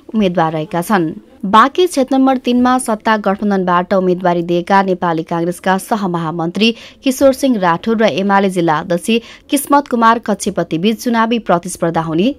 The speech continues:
देखिएको छ। बाँके क्षेत्र नम्बर तिनको दुई हजार चौहत्तर सालमा भएको निर्वाचनलाई हेर्दा एमालेका नन्द रोकाईले नेपाली काङ्ग्रेसका बादशाह कुर्मीलाई पराजित गरेका थिए।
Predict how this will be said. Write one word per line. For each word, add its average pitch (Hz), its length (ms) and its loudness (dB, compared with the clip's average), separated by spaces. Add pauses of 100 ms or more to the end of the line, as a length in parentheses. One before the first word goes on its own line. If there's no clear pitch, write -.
देखिएको 175 520 -2
छ। - 120 -2 (680)
बाँके 285 420 2
क्षेत्र 247 280 -4
नम्बर 247 140 2
तिनको 240 420 2
दुई 208 160 0
हजार 202 260 4
चौहत्तर 208 380 -2
सालमा 214 340 -2
भएको 185 360 -2
निर्वाचनलाई 180 720 2
हेर्दा 175 360 4 (280)
एमालेका 247 520 2
नन्द 196 320 0
रोकाईले 175 560 2
नेपाली 185 400 2
काङ्ग्रेसका 196 560 -2
बादशाह 180 460 0
कुर्मीलाई 175 520 0 (300)
पराजित 180 400 2
गरेका 165 360 -2
थिए। 180 320 2